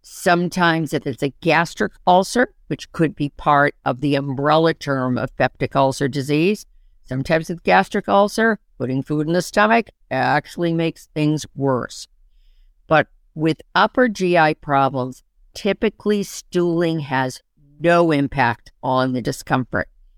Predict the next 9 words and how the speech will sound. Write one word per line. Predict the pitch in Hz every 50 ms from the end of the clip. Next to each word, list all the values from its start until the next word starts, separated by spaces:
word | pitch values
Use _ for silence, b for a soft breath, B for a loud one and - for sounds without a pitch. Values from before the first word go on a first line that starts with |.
| _ _ _ _ 131
This | 156 165 151 -
patient | - - 156 139 135 - - 139 135 -
here | - 151 143 135 131
was | 131 131 123 - -
telling | - 147 139 135 135 135 131 123
us, | 120 123 123 - - _ _ _ _ _
"When | - 147 143
I | 139 143
defecate, | 127 165 175 170 165 202 175 - - 170 165 -